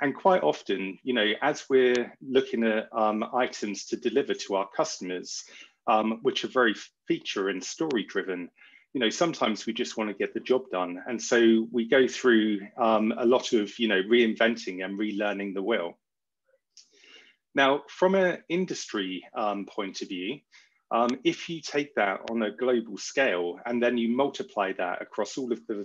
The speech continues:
various different financial services, you know, firms and, you know, companies that we have across the globe, all of those inefficient,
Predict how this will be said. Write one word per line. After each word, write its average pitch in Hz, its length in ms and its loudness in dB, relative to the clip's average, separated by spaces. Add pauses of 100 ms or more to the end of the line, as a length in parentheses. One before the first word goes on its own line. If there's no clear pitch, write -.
various 104 400 0
different 104 400 -6
financial 110 520 -6
services, 101 680 -6
you 113 60 -8
know, 95 140 -4
firms 107 560 -2
and, 95 360 -10
you 110 140 -10
know, 95 140 -6 (420)
companies 101 640 -4
that 104 100 -6
we 107 120 -4
have 107 360 2 (460)
across - 560 0
the 107 100 -2
globe, 90 460 2 (480)
all 156 200 4
of 151 120 2
those 127 260 4
inefficient, 113 600 -2